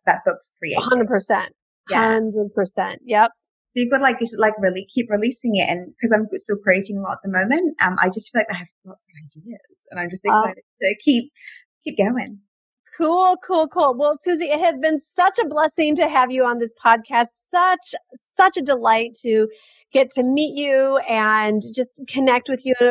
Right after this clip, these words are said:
Speaker 2: I know that this is just the beginning of many, many amazing conversations for us to come. So give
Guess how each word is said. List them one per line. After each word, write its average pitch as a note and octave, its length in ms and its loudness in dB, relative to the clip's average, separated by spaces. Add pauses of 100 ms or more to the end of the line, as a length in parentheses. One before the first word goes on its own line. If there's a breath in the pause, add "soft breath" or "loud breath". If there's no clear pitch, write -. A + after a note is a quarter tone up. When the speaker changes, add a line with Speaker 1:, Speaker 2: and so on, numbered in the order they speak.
(160)
Speaker 2:
I A#3 100 2
know A#3 220 2
that A#3 120 -2
this A#3 220 -2
is A3 240 0
just A#3 180 -2
the A3+ 80 0
beginning A#3 440 0
of G3+ 100 0 (240)
many, C4 560 0 (140)
many A#3 340 2 (140)
amazing A3+ 460 0
conversations G#3+ 760 -2
for - 180 2
us G#3 200 2
to - 120 -8
come. A3+ 380 2 (380 loud breath)
So D4 400 0
give F#4+ 180 0